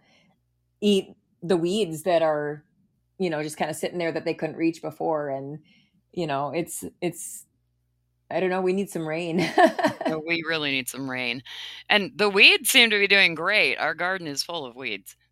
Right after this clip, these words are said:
Speaker 1: Yeah. Well, and
Speaker 2: It's,
Speaker 1: goats,
Speaker 2: it's
Speaker 1: that's more
Speaker 2: ridiculous.
Speaker 1: what they eat anyway. Um, you know, is they prefer the weeds and the tree branches and, you know, that kinda stuff. So
Speaker 2: Mm-hmm.
Speaker 1: it's good that they can get out and do that. But, um,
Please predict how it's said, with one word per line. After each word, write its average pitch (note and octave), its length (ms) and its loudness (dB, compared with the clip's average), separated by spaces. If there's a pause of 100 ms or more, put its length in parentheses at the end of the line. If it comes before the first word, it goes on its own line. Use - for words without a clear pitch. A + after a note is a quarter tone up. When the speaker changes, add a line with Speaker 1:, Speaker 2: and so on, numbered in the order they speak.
(320)
Speaker 1:
Yeah. F#3 260 6 (680)
Well, G#3+ 160 8
and G#3+ 120 2
Speaker 2:
It's, G3 60 -2
Speaker 1:
goats, A#3 280 0
Speaker 2:
it's - 40 -20
Speaker 1:
that's G#3+ 260 4
more G#3 180 4
Speaker 2:
ridiculous. - 20 2
Speaker 1:
what G3+ 180 4
they F#3 120 2
eat F#3 320 -2
anyway. D#3+ 720 0 (480)
Um, C#3 640 -2 (200)
you F3+ 120 -2
know, D#3 200 0
is E3 140 0
they F3 140 2
prefer E3+ 420 -2
the F3+ 100 -2
weeds D#3+ 520 -2
and D3+ 260 -4
the D3+ 60 -4
tree F3 200 0
branches D3+ 560 -4
and, D3 440 -6
you E3 120 -6
know, C#3 140 -4
that D3 180 0
kinda D3 200 -8
stuff. D3+ 460 -2
So D3 460 -2
Speaker 2:
Mm-hmm. D#3+ 80 -16 (640)
Speaker 1:
it's F3 180 -4
good F3+ 300 4
that E3+ 140 -2
they E3+ 120 2
can D#3+ 200 -8
get D#3+ 120 0
out D3+ 160 0
and D#3 80 -6
do E3 160 2
that. D3+ 300 -2
But, C#3+ 280 -4
um, A#1+ 500 -8